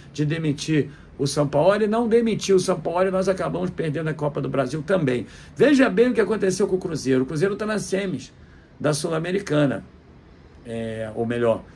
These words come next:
acho que vai se classificar para as semis da Sul-Americana, já jogou o primeiro jogo.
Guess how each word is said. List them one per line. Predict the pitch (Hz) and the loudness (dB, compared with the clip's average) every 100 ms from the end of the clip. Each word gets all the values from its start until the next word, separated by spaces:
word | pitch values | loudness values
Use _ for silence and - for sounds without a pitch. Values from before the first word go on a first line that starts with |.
| - - - | -20 -18 -6
acho | 123 139 - 147 | -2 -2 -2 -6
que | - 147 | -4 -4
vai | 123 147 165 | 0 0 0
se | 156 - 185 | -2 -6 0
classificar | 190 185 - 233 214 180 190 170 - - - - - | 4 4 2 -4 0 4 4 4 0 -16 -20 -20 -14
para | - 143 | 0 2
as | 151 | 2
semis | - 147 165 160 | -2 -4 -4 -4
da | 143 | -2
Sul-Americana, | 147 - 147 147 156 - 180 190 | -2 -2 -2 0 -2 -4 -2 0
já | 151 127 185 | 0 2 2
jogou | 196 202 180 196 | 4 2 4 2
o | |
primeiro | 208 196 - - | 2 -2 -2 -2
jogo. | 131 151 170 127 | -2 -2 -2 -4